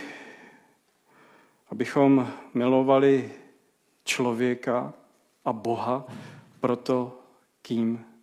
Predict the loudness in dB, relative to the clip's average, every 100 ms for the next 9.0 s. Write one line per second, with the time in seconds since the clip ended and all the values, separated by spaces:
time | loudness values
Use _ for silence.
0 | _ _ -6 -4 -4 -4 -8 -14 -20 _
1 | _ _ _ _ _ _ _ -18 -12 -4
2 | -2 -2 4 6 6 6 2 -4 -4 -2
3 | -2 -2 -2 -4 -6 -8 -14 -16 -20 _
4 | _ _ _ _ _ _ _ _ _ _
5 | _ _ _ _ _ _ _ _ -20 _
6 | _ _ _ _ _ _ _ _ _ _
7 | _ _ _ _ _ -10 0 4 4 2
8 | 0 0 0 -2 -2 -4 2 4 4